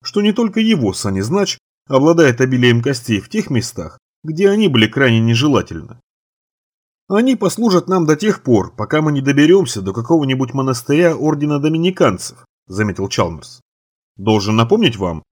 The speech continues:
что испанская инквизиция сейчас свирепствует вовсю. Не сомневаюсь, что они придут в неистовый восторг от ереси, включающей в себя езду верхом на санизначах». Ши запустил пальцы в мягкие перья на загривке своего существа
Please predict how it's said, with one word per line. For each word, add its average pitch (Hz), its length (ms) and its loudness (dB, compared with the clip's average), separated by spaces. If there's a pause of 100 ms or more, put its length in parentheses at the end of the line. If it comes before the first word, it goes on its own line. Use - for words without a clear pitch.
(240)
что - 180 2
испанская 117 480 0
инквизиция 127 540 0
сейчас 95 340 -8
свирепствует 110 560 0
вовсю. 139 460 -2 (640)
Не 233 140 0
сомневаюсь, 175 580 2
что - 240 -2
они 117 160 2
придут 117 320 0
в 113 60 -8
неистовый 127 560 -2
восторг 131 480 -2
от 92 180 -10
ереси, 160 480 -2 (280)
включающей 147 680 2
в 110 80 -4
себя 143 260 -2
езду 107 380 0
верхом 107 420 -2
на 107 80 0
санизначах». 147 800 -4 (1200)
Ши 247 200 2
запустил 117 520 -2
пальцы 101 340 -2
в 98 80 -8
мягкие 101 360 -6
перья 185 340 -2
на 165 120 -2
загривке 151 420 -4
своего 131 360 -2
существа 120 640 -6